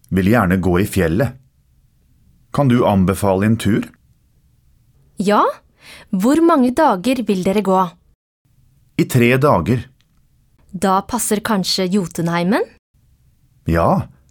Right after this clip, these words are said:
Speaker 1: det høres bra ut. Men hvor anbefaler du å starte?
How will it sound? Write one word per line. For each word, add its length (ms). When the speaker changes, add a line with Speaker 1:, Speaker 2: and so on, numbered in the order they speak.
Speaker 1:
det 280
høres 320
bra 320
ut. 260
Men 200
hvor 200
anbefaler 640
du 120
å 80
starte? 600